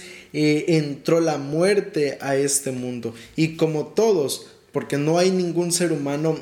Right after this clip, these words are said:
nadie, todos lamentablemente somos pecadores, todos lamentablemente venimos con esta naturaleza pecaminosa en nuestra vida, entonces, por lo tanto, todos, dice,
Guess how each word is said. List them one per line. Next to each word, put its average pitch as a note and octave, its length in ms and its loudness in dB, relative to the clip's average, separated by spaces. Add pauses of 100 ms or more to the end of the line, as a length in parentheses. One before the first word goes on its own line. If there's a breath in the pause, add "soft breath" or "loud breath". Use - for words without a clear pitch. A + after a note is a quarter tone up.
nadie, C#3 720 -2 (280 loud breath)
todos D#3+ 280 2
lamentablemente C#3+ 800 -4
somos C#3 380 -2
pecadores, C3 720 -2
todos C#3+ 260 -2
lamentablemente C3+ 960 -4 (240 loud breath)
venimos D3 520 0
con C#3 200 -4
esta C#3 180 -4
naturaleza C#3 840 -2
pecaminosa C#3 720 -2
en E3 80 -2
nuestra E3 280 -2
vida, D#3+ 180 2
entonces, D#3 500 -2
por C#3 200 -2
lo C3+ 160 0
tanto, D3+ 360 -2
todos, F3 540 0
dice, F3+ 360 -2